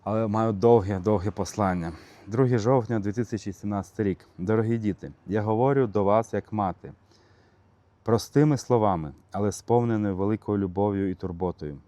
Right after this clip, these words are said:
до своїх дітей, довірених мені через мого сина. І мій син, котрий є від вічної присутності, він говорить до вас словами життя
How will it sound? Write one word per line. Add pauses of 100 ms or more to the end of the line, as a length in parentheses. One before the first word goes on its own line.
до
своїх
дітей, (320)
довірених
мені
через
мого
сина. (160)
І
мій
син, (260)
котрий
є
від
вічної
присутності,
він
говорить (380)
до
вас
словами
життя